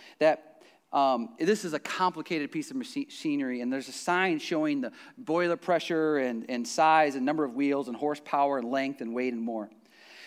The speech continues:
Well, it says that the bottom line indicates, the bottom line indicates that ninety-five percent of the power generated was used to move the locomotive. Ninety-five percent of the power that's generated is just to get that thing moving,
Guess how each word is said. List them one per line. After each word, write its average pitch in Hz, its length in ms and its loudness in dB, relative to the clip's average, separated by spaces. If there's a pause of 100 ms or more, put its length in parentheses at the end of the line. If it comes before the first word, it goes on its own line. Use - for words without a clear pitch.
(120)
Well, 151 80 0
it 165 60 0
says 220 180 2
that 185 100 -6
the 170 60 0
bottom 214 640 4
line 190 480 6
indicates, 156 680 -4
the 139 80 -4
bottom 180 340 6
line 180 200 4
indicates 156 400 -2
that 135 160 -6
ninety-five 185 1080 4
percent 165 520 -2 (100)
of 135 140 -2
the 139 60 -10
power 190 560 0
generated 151 440 0
was 120 180 -6
used 151 460 -2 (140)
to - 100 -6
move 185 680 2
the 165 120 -4
locomotive. 156 460 -4 (300)
Ninety-five 196 1120 4
percent 190 520 -2 (280)
of 147 180 0
the 151 60 -2
power 196 520 2
that's 202 160 -2
generated 165 600 -2
is 139 140 -8
just 226 440 0
to - 60 -4
get 208 420 -2
that 175 240 2
thing 147 580 -2
moving, 139 560 -2